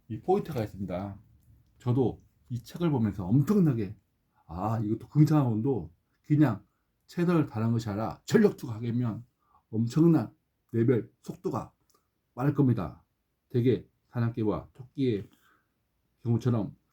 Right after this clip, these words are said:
최선을 다했느냐, 전력 투구를 했느냐가 있다.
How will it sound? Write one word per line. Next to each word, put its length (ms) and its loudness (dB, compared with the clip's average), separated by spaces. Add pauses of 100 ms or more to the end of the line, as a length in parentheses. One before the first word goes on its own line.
최선을 600 0 (100)
다했느냐, 640 -4 (520)
전력 400 -4 (480)
투구를 400 0 (320)
했느냐가 520 -2 (2500)
있다. 400 -10